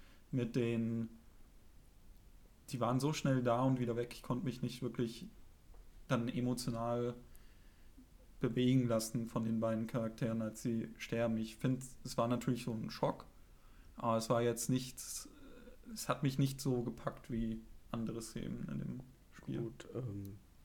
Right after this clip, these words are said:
Speaker 2: genau. Dann eine schöne Szene, das mit den Giraffen. Das fand ich immer noch so toll, wenn du da hinkommst. Ellie da so, „Guck mal, guck mal, guck mal.“ Und dann steht man halt da und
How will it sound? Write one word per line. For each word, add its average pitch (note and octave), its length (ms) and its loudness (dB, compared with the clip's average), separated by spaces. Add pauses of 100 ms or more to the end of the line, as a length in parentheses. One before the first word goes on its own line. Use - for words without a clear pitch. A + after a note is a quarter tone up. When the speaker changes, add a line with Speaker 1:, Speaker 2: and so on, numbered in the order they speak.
(340)
Speaker 2:
genau. F#2 300 -2 (240)
Dann A2+ 320 -2
eine G2+ 100 -6
schöne C#3 380 -2
Szene, D3 680 -2
das - 180 -10
mit G#2 160 -4
den G2+ 140 -4
Giraffen. G#2 500 -2 (680)
Das - 120 -12
fand G#2 240 -4
ich G#2+ 80 -4
immer A2 240 2
noch G#2+ 160 -4
so - 160 -6
toll, A2 340 0 (480)
wenn G#2+ 80 -2
du G#2 100 0
da G#2 120 2
hinkommst. A#2 840 0 (420)
Ellie A2+ 260 2
da G#2+ 260 2
so, B2 240 -2
„Guck F3 200 -4
mal, D3+ 160 -2
guck D#3 200 -6
mal, C#3+ 120 0
guck D#3+ 240 0
mal.“ C3+ 100 2 (500)
Und A2+ 60 -2
dann A2+ 300 0 (200)
steht C#3 360 -2
man A#2 160 4
halt A2 220 0
da B2 320 4
und - 540 -6